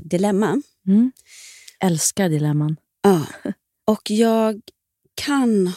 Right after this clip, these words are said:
Speaker 1: ha slängt in Lins tröja i fyrtio grader, fast det var handtvätt.
Speaker 2: Mm.
Speaker 1: Den kan ha blivit... Eh, passa Frank nu.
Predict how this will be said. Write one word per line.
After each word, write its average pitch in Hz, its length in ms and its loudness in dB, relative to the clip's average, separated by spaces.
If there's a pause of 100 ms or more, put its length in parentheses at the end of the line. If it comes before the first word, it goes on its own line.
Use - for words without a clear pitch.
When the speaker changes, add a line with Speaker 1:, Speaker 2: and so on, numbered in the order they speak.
Speaker 1:
ha 143 300 0 (280)
slängt 156 460 -4
in 139 360 -2
Lins 156 680 -2 (240)
tröja 170 540 -2 (280)
i 170 100 -2
fyrtio - 340 -6
grader, 165 420 -2
fast - 260 -8
det 165 60 -4
var 165 60 0
handtvätt. 165 560 -4 (600)
Speaker 2:
Mm. 190 140 4
Speaker 1:
Den 190 120 4
kan 190 340 2
ha 175 60 0
blivit... 165 440 -4 (180)
Eh, 147 300 -6 (1040)
passa 165 260 -4
Frank 170 420 -2
nu. 196 240 2